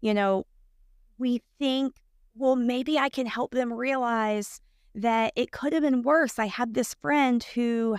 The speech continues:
lost a baby later in pregnancy." But the reality is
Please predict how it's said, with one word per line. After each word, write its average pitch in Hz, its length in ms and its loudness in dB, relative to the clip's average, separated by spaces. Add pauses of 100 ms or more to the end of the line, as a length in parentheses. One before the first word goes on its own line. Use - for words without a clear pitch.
(120)
lost 226 400 -2
a - 20 -6
baby 220 300 -2
later 285 400 0
in 262 100 2
pregnancy." 202 680 -4 (880)
But 285 240 -2
the 294 100 2
reality 294 600 0
is 202 440 -4